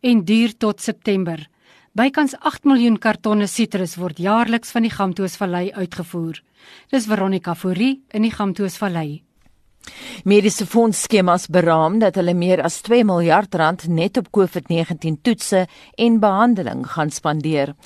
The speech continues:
Speaker 2: Hulle sê hulle word gedwing om strategies te beplan in terme van die bestuur van die pandemie.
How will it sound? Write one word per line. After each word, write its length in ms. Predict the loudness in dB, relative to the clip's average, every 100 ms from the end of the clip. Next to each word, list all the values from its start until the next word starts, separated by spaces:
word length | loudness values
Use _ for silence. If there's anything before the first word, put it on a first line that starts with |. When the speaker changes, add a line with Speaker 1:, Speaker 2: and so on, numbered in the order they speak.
| -20 -20 -4
Speaker 2:
Hulle 180 | 0 0
sê 180 | 2 4
hulle 160 | 4
word 220 | 2 -2
gedwing 540 | -4 -8 0 0 0 -2
om 100 | -2
strategies 760 | -6 -6 -6 -2 -2 -2 -6 -6
te 120 | -4
beplan 540 | -4 -4 -2 0 -2 -6 -12 -12 -4
in 160 | -2 2
terme 340 | 0 2 0
van 120 | 0
die 80 | -2
bestuur 600 | -2 -4 -4 -2 0 -2
van 160 | -4 -4
die 80 | -2
pandemie. 680 | -2 -2 -2 0 0 -4